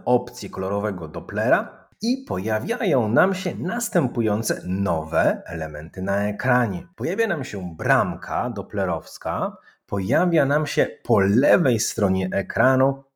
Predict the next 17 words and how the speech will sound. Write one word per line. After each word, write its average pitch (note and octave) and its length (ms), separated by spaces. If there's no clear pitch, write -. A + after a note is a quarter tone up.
taki A#2+ 280
pasek - 480
koloru E3 720
od C3+ 340
czerwonego G#2 840
do G#2+ 140
niebieskiego G#2 840
bądź G2+ 400
od B2 200
niebieskiego G#2+ 600
do G#2 100
czerwonego, G2 760
nad D#3 260
którym B2 880
to - 220
pojawiają F#2 800
się D#3 240